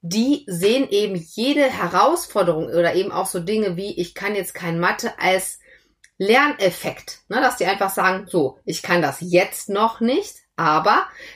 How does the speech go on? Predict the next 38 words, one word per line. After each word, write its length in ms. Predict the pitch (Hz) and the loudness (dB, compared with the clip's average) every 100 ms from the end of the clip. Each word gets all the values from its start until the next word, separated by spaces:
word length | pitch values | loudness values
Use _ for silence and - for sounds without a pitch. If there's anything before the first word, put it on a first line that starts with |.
| - | 0
wenn 160 | 202 220 | 2 2
ich 140 | 190 | -2
mich 160 | 202 185 | -4 -2
da 140 | 165 | -2
dran 340 | 156 160 156 202 | 0 0 0 2
setze 480 | 247 - - 277 262 | 0 0 2 2 2
und 240 | 208 208 | 0 0
mich 160 | 180 185 | -2 0
damit 220 | 170 170 | 0 2
auseinandersetze 840 | 165 165 170 392 302 151 135 - | -2 0 2 4 2 0 -2 -4
einfach, 560 | 143 147 160 240 285 - _ _ 151 | -2 -2 -2 -2 -2 -4 _ _ -2
dann 160 | 151 | -2
kann 200 | - 175 | 0 -2
ich 120 | 214 | 0
das 220 | - 214 - | 0 0 2
schon. 160 | 302 | 0
Dann 120 | 147 | 0
werde 160 | 143 147 | -2 -4
ich 80 | - | -4
bestimmt 260 | 160 170 | -4 -2
nicht 120 | 175 170 | 0 0
der 80 | |
größte 300 | 147 180 180 | 0 0 0
Mathematiker 680 | 160 160 175 160 165 160 175 | -2 -2 -2 -2 -2 -2 0
unter 200 | 160 160 | 0 0
der 160 | 139 135 | 0 0
Sonne. 280 | 147 180 339 - - - | 0 0 -2 -8 -16 -2
Aber 380 | 160 165 214 320 427 - _ - _ _ | 2 4 4 2 0 -8 _ -20 _ _
dieses, 580 | 190 208 202 202 - - | -6 -2 0 0 -2 -8
die, 460 | 170 170 151 165 160 | -4 -2 0 -2 -2
diese, 420 | 175 170 165 160 | 0 4 4 4
wie 80 | 160 | 0
soll 160 | 165 | 0
man 140 | 165 156 | 0 2
sagen, 380 | 190 196 147 - _ - | 4 2 0 -8 _ -10
diese 440 | 165 165 156 147 | 0 2 4 4
Selbst-, 460 | 143 196 349 - - | 4 2 0 -6 -2
ähm, 460 | 175 170 160 151 | 0 2 2 -2